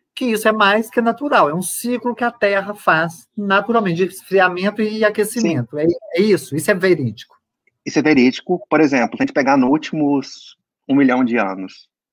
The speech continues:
Speaker 2: no começo, a cada quarenta mil anos, tinha uma era do gelo. Aí, de um certo ponto, mudou pra a cada cem mil anos. Por algum motivo, elas começaram a ser bem mais fortes. Aí, a última era do gelo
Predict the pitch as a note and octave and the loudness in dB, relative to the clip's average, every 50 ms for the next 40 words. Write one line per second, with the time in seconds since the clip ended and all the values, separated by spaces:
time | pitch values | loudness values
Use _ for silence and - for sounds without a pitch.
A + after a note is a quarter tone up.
0 | _ _ _ _ _ _ _ _ _ _ _ - - - - C3+ C#3 C#3 C#3+ D#3 | _ _ _ _ _ _ _ _ _ _ _ -12 -10 -6 0 2 2 4 4 2
1 | D3+ F3 D#3 - E3 D#3+ D#3+ D#3 - D#3 C#3 D3 E3+ F#3 - F#3 E3+ D#3+ D3+ D3 | 0 -2 -2 0 0 0 0 0 0 0 0 0 -2 -6 -8 -8 -8 -8 -6 -6
2 | C3+ B2+ C3+ C#3+ C#3 - - D3+ D3 C#3+ C#3 C#3 C#3+ C#3 C#3 C#3+ B2 A#2 G#2 G2 | -6 -6 -6 -8 -10 -12 -10 -8 -6 -4 -4 -4 -4 -4 -6 -6 -4 -6 -6 -6
3 | G2 G2 F#2+ - _ _ _ _ _ _ _ _ _ _ _ _ _ _ _ _ | -8 -10 -12 -16 _ _ _ _ _ _ _ _ _ _ _ _ _ _ _ _
4 | _ _ _ _ _ _ _ _ _ _ _ _ _ _ - - A#2+ B2 B2+ C3+ | _ _ _ _ _ _ _ _ _ _ _ _ _ _ -4 -2 0 2 2 2
5 | C3+ C3+ D3 C#3+ - - E3 F3 - F#3 - - D3+ D#3 F3 F3+ - - C3+ C3+ | 0 0 -2 -2 -2 -2 -2 -2 -2 -6 -6 -6 -4 -4 -4 -4 -4 -2 0 0
6 | C#3 B2+ A#2 C3+ C#3 D3 - D3+ D3+ D3+ D3 C#3 - _ - - - D3 C#3 C#3+ | 0 0 0 0 0 0 0 2 2 4 4 2 0 _ -12 -6 -4 -4 -4 -4
7 | C#3+ - F3+ F3+ G3 F#3+ F#3 E3 A#2+ G2 G2 G2 G2 F#2+ - - _ _ _ - | -6 -8 -8 -6 -6 -4 -4 -2 -2 -4 -4 -8 -12 -14 -18 -20 _ _ _ -10
8 | A#2+ A2+ A2+ A2+ A2+ A2+ A2+ A#2 C3 D3 D#3 D3+ - - B2+ A#2+ B2+ B2 B2+ C3+ | -8 -6 -4 -2 0 0 0 0 0 -2 -2 -4 -4 0 0 2 2 2 0 -2
9 | C3+ - - D3+ C3+ - C#3+ C#3 C3+ D#3+ C3 A#2+ C#3 D3 D#3 E3+ - - - G2+ | -2 -2 -2 -4 -2 -2 -2 -2 -2 0 2 2 2 2 0 -2 -6 -6 -6 -6
10 | - - _ _ - - - - _ _ _ _ _ _ _ _ _ _ _ _ | -6 -8 _ _ -20 -20 -20 -20 _ _ _ _ _ _ _ _ _ _ _ _
11 | _ _ _ - - - - - _ _ _ _ _ - C3 C3 B2 C3 C#3+ F#3+ | _ _ _ -20 -20 -20 -20 -20 _ _ _ _ _ 4 6 6 6 6 4 2
12 | - - A#3+ G#3 - - - D#3 C3+ A#2 C#3+ E3 F#3+ G3+ F3 B2+ G#2+ A2 - | 0 0 2 4 4 4 4 2 -2 -2 -4 -4 -4 -4 -4 -4 -6 -8 -10